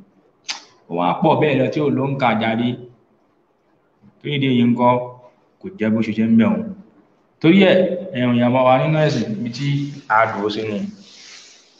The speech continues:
Ẹni bá mọ̀ pé òun fẹ́ kẹ́kọ̀ọ́ ẹ̀sìn, kó máa gbìyànjú.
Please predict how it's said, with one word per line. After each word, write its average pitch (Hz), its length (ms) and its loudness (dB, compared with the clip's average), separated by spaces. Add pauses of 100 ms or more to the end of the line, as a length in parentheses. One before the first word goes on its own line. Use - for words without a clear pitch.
(160)
Ẹni 127 140 2
bá 147 100 4
mọ̀ 151 140 2
pé 139 80 0
òun 127 200 4
fẹ́ 135 120 4
kẹ́kọ̀ọ́ 123 300 4
ẹ̀sìn, - 260 2 (400)
kó - 120 -6
máa 143 320 2 (880)
gbìyànjú. 113 500 -2